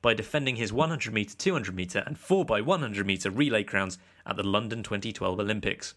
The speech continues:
I don't know if you guys heard about that. Bolt said at the time that he would definitely love to be involved in the Australian tournament, prompting Warne to launch a Twitter campaign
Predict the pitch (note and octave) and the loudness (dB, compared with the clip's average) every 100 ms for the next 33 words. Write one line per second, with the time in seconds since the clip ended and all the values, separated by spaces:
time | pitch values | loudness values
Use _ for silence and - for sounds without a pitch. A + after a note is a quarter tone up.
0 | _ - A2+ G#2 F#2 G2 F#2 F#2 F2+ - | _ 0 2 2 -2 0 2 2 0 -10
1 | _ _ _ _ - F#2+ F#2 F2+ F#2 F#2 | _ _ _ _ -6 0 0 2 0 2
2 | G2 - _ _ D3+ G3+ - F3 E3+ D#3 | -2 -4 _ _ 4 4 -2 -2 -2 0
3 | C#3 C#3+ B2+ D#3 D#3+ - _ F#3+ F3+ - | 0 0 -2 -2 -2 -6 _ 0 0 -2
4 | D3+ C#3 C#3+ D#3 C#3 G2+ G#2+ A2 G#2+ G2+ | -4 0 0 2 0 -2 -4 -2 -2 0
5 | C#3+ A2+ - G2 G2 - A#2 G#2 G2 F#2 | -2 -2 -6 -4 -4 -4 -2 0 0 -2
6 | G2 F#2 G2 - - _ _ F3+ E3 C#3 | -4 -2 -4 -6 -18 _ _ 0 2 0
7 | C3 C3+ F#3 A2 A2+ A2+ B2 A#2+ - - | 0 0 0 0 -2 -2 -2 -4 -2 0
8 | A3 C3 - F#2 F#2 F#2+ G2 | 2 0 -2 -6 0 0 0